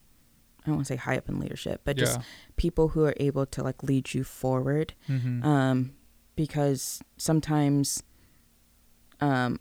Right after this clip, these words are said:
Speaker 1: having an outside perspective into things, um, doesn't make you, it doesn't, like, I'm trying to put into words, but it doesn't give the context that's needed.
Speaker 2: Hmm.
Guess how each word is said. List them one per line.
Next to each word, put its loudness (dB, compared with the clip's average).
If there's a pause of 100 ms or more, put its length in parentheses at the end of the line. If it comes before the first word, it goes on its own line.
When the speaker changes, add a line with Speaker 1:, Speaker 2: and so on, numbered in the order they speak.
(140)
Speaker 1:
having 2
an 4
outside 2
perspective -2
into -2
things, 0 (540)
um, 2 (560)
doesn't 4 (880)
make 2
you, 0 (1120)
it 2
doesn't, 4
like, -2 (680)
I'm -8
trying -8
to -8
put -6
into -8
words, -10
but -2
it 0
doesn't -2 (1700)
give 8
the 2
context -4
that's -6
needed. -4
Speaker 2:
Hmm. -2